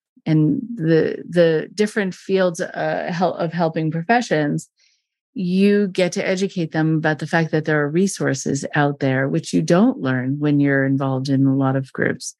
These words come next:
There is no one to go to. And, you know, and, and if you're having symptoms, it's because of God or the devil or whatever. Like, you, you're not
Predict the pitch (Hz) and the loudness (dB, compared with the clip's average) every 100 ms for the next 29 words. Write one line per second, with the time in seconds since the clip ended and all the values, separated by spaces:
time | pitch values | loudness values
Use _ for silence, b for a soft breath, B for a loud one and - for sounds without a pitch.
0 | - 160 160 160 156 160 156 156 156 - | 0 4 6 4 0 -2 0 2 0 0
1 | 135 135 - 139 139 143 139 139 151 151 | 0 -2 -2 0 2 2 2 2 0 0
2 | 165 156 143 143 - 160 156 156 - _ | 2 4 2 0 -2 -2 -2 -2 -6 _
3 | _ - 165 160 160 165 165 165 160 151 | _ -2 0 2 0 0 0 2 0 0
4 | 151 151 151 147 147 139 - _ _ _ | 0 2 2 2 2 -2 -6 _ _ _
5 | - 160 - 156 151 147 147 147 139 135 | -4 -4 4 4 4 0 0 0 0 0
6 | 156 180 196 185 175 156 147 143 156 156 | 2 0 0 0 -2 -2 -4 -2 -2 -2
7 | 170 160 156 180 170 185 190 196 202 180 | -2 -2 -2 -4 -2 0 2 4 2 0